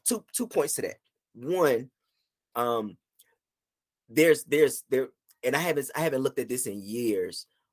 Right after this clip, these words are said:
but, um, when I first became a dad about sixteen years ago, um, I took a bunch of women's study courses. Yeah, I wanted to understand what my, my daughter's mom,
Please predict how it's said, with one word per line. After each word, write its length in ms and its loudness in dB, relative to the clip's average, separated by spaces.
but, 400 4
um, 280 -2
when 120 2
I 60 2
first 280 2
became 300 -4
a 60 -2
dad 320 0
about 240 -4
sixteen 400 -6
years 220 0
ago, 360 -4
um, 200 -4
I 80 -4
took 140 -4
a 40 2
bunch 220 2
of 80 -4
women's 180 2
study 220 4
courses. 760 2
Yeah, 180 -8
I 40 -2
wanted 180 0
to 80 -4
understand 420 2
what 140 2
my, 220 -6
my 100 -2
daughter's 300 4
mom, 400 0